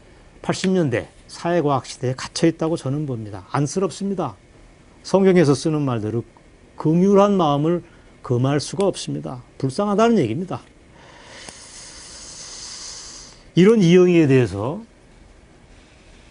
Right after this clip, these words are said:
그래도 괜찮게 글 좀 꽤나 쓴다는 윤평중이라고 하는 철학과 교수가 있습니다.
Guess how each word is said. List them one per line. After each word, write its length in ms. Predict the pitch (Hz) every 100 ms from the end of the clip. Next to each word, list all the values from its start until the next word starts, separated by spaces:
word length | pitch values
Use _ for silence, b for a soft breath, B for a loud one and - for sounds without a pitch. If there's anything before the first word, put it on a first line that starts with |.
| - - _ - - - - - _ - - - - - - - - - - - -
그래도 540 | - 139 156 156 190
괜찮게 580 | - 139 131 139 131 131
글 240 | 123 147 135
좀 180 | 147
꽤나 260 | 131 143 120
쓴다는 520 | - 160 127 113 107
윤평중이라고 960 | 117 196 208 240 233 220 208 170 139 127
하는 200 | 110 104
철학과 500 | - 185 180 190 170
교수가 380 | 127 143 160
있습니다. 420 | 120 - 123 120